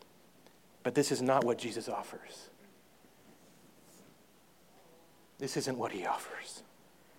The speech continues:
He offers fullness, freedom,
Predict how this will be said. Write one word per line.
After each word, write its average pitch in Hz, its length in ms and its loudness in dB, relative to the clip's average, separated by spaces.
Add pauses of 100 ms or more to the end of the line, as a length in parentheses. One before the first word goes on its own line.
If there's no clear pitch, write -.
(520)
He 117 160 2
offers 110 360 2
fullness, 110 760 -4 (600)
freedom, 104 500 -2